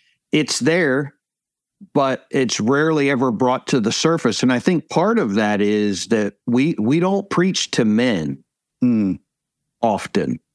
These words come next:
Speaker 1: And, and so, you know, you, you look at, you look at Jesus. Jesus went into,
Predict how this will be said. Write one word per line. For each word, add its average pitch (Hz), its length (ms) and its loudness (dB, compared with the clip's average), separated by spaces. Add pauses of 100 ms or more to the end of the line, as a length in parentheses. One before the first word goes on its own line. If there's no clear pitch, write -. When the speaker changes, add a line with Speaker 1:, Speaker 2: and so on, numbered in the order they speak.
(680)
Speaker 1:
And, 139 360 2
and 135 240 0
so, 143 580 0 (200)
you 131 140 2
know, 143 100 2
you, 139 340 0
you 139 220 0
look 185 240 0
at, 139 360 0
you 131 140 2
look 180 200 0
at 123 160 0
Jesus. 113 760 -2 (540)
Jesus 143 560 0
went 123 380 0
into, 127 1000 0